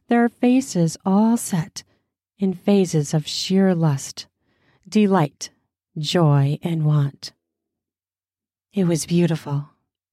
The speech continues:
The only thing that would have made it more beautiful was if somewhere her outer skin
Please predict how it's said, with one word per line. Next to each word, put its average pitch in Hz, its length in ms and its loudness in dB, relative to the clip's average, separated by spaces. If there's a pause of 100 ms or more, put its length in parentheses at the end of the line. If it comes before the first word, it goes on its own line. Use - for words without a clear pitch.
(400)
The 214 140 -4 (120)
only 240 340 2
thing 170 600 0
that 170 160 -6
would 202 100 -2
have 208 160 -2
made 202 220 2
it 196 100 -2
more 220 220 2
beautiful 190 560 -2 (500)
was 277 160 0
if 277 120 2
somewhere 196 1000 0 (540)
her 240 280 -4
outer 233 300 2
skin 190 720 0